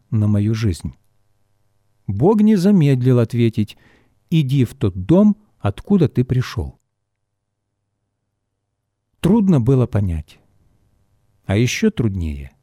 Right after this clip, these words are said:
смириться. Ведь более десяти лет моим домом была тюрьма. Впервые я зашёл в тюрьму как свободный человек, а не осуждённый. Мы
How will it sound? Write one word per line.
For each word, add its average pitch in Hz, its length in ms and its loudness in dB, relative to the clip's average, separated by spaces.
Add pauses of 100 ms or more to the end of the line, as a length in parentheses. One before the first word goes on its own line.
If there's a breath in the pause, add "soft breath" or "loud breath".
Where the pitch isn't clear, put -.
(280)
смириться. 98 720 -4 (920)
Ведь 123 320 -2
более 170 440 -2
десяти 151 440 -6
лет 113 360 -6 (580)
моим 120 580 2
домом 123 440 0
была 107 300 -2
тюрьма. 165 520 -2 (1160 soft breath)
Впервые 170 720 2
я 160 100 2
зашёл 156 360 0
в - 80 -8
тюрьму 156 380 0
как 156 180 -2
свободный 170 640 0
человек, 170 560 0 (180 soft breath)
а 135 120 0
не 156 120 2
осуждённый. 143 880 -2 (1200)
Мы 165 380 2